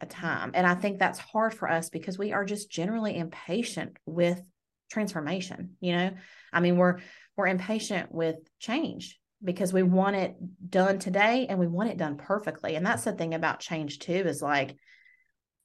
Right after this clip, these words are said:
we have to be realistic about the change we're wanting to make, the goals that we're setting, like you're saying, because that mindset, you, it comes back to, like,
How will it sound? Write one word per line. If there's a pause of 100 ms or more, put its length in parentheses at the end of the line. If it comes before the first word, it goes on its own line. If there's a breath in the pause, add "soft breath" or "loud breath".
(520)
we
have
to
be
realistic
about (920)
the
change
we're
wanting
to
make,
the
goals
that
we're
setting,
like
you're
saying, (640 loud breath)
because
that
mindset,
you,
it
comes
back
to,
like,